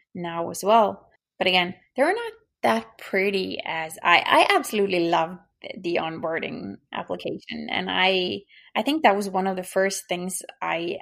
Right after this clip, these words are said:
I said when I talked to Brendan when, once he told me that they were deprecating it. And I said, "Okay, Attract, totally understand that." I,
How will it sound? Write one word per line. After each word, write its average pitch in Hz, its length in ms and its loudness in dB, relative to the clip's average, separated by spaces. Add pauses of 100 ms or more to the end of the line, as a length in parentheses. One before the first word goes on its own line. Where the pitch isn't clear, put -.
(160)
I 180 140 -2
said 185 560 -2
when 196 160 -8
I 190 80 -8
talked 190 380 -4
to 185 40 -10
Brendan 175 500 -6
when, - 340 -10
once 180 340 -10
he 185 320 -12
told 185 180 2
me 185 260 -6
that 190 220 -8 (160)
they 185 80 -12
were 180 120 -12
deprecating 190 640 -6
it. 156 200 -6
And - 100 -8
I 190 80 -2
said, 190 320 -4 (360)
"Okay, 196 380 0
Attract, 262 420 2 (500)
totally 226 480 4
understand 170 840 -4
that." - 260 -4 (360)
I, 185 180 4